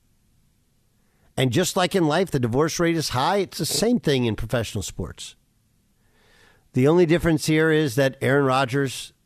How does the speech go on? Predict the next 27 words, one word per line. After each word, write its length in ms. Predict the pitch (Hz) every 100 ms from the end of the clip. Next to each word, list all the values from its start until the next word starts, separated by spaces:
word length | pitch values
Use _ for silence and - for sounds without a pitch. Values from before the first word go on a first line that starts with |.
| _
with 400 | - 110 113 - _ _ _ _ _
Pat 220 | - 135
McAfee 560 | 117 127 127 131 143 135
as, 320 | 123 117 - - _ _ _ _ _ -
uh, 160 | 113 123
uh, 160 | 123 127
you 120 | 123
know, 120 | 120
y-, 240 | 120 120 127
helping 460 | - 139 147 139 127
use 280 | 139 170
his 160 | 156 139
platform, 720 | - 143 139 107 95 101 123 _ _ _ _ _ _
he 540 | - - 127 139 139 - -
has 220 | 123 101
given 240 | 135 135
us 140 | 135 -
kind 220 | 135 135
of 180 | 120 -
in 160 | 131 120
his 200 | 131 139
own 320 | 156 170 156
real 340 | 131 156 160
time, 560 | 143 170 180 113 120 135 - _ _ _ _
his 240 | - 131 -
own 300 | 147 151 151
feelings 540 | - 214 156 131 135